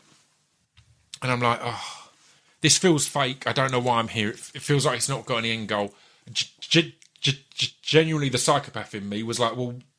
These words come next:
well, what? The only solution to Trump is someone assassinating him." And that's not me saying that we should do that, but that's, he's someone who's built a way that he could just ignore everything. So either complex, uh, a legal recourse or,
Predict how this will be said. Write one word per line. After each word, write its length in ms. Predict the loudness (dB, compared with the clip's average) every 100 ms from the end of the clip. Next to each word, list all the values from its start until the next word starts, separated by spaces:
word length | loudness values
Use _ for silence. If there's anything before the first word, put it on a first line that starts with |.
| _
well, 120 | -2
what? 240 | 0 0 -4 _ _
The 120 | 6 6
only 220 | 6 4
solution 480 | 4 6 6 4 0
to 80 |
Trump 280 | 2 2 2 0
is 180 | 2
someone 440 | 4 2 0 -4 -10 _ _ _ _ _ _ _
assassinating 580 | 0 2 2 0 -2 -8
him." 200 | -10 -12 -14 _ _ _ _
And 120 | 0
that's 180 | 2 2
not 140 | 0 2
me 100 | 2
saying 260 | 4 2
that 80 | 2
we 80 | 2
should 160 | 2 0
do 120 | -2
that, 120 | 0
but 60 | -2
that's, 240 | -2 -4 -14 -8
he's 200 | -4 -2
someone 280 | 0 2 2
who's 140 | 2 6
built 180 | 4 6
a 60 |
way 200 | 4 4
that 120 | 4
he 80 | -2
could 120 | -2
just 120 | 0 0
ignore 320 | 4 6 6
everything. 520 | 2 -4 -8 -8 -10 _ _
So 220 | 0 2
either 380 | 2 0 0 -6 -10 _ _ _ _ _ _ _ _ _ -8
complex, 680 | 0 2 4 2 2 -2 -12 _ -20 _ _ -6 0
uh, 100 | 0 0
a 60 | -2
legal 380 | 4 4 4 0
recourse 720 | -4 -4 -4 -6 -4 -4 -4
or, 400 | 2 4 4 0